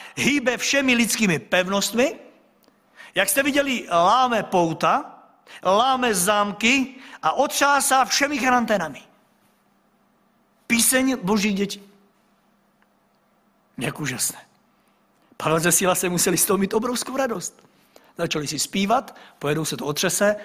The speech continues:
a všem spadnou pouta. A tak se pojďme ptát, prožili jsme také během těch našich karantén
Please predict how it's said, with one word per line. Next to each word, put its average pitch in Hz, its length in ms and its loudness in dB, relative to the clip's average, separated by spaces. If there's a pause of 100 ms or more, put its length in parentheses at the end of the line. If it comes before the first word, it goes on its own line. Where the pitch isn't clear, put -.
(140)
a - 40 -12
všem 175 220 0
spadnou 151 320 -2
pouta. 143 360 -4 (2750)
A - 60 -20
tak - 120 -8
se 180 100 0
pojďme 190 220 2
ptát, 180 280 0
prožili 160 380 -2
jsme 185 300 0 (540)
také 160 320 0
během 156 280 0
těch 160 180 -2
našich 170 280 0
karantén 160 640 0